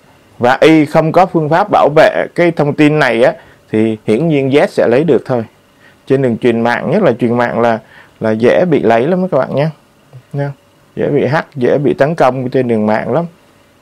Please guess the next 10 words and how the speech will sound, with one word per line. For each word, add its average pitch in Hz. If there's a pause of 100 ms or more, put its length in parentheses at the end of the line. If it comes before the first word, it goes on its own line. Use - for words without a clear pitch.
(1700)
Đó 147
là 208
trường 143
hợp 143
mà 131 (100)
X -
và 135
Y 143
không 143
có 139